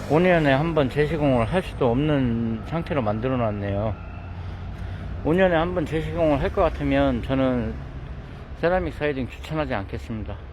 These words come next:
그래서 제가 이 줄눈을 안 주고 실리콘을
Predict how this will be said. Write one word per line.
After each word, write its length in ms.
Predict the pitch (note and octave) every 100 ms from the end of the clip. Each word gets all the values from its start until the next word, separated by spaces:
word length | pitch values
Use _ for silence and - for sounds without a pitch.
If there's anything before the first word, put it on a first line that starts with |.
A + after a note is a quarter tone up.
| - - -
그래서 480 | C3+ D#3 C#3 C#3 C3
제가 480 | B2+ A#2 A2 C3+ - - - - - - - -
이 100 | A#2+
줄눈을 540 | A2+ C3+ D3 D3 B2 G#2+
안 240 | A2+ C#3
주고 340 | C3 G#2+ A2 G#2 - - -
실리콘을 760 | - E3 F3 - C#3+ A#2+ C3+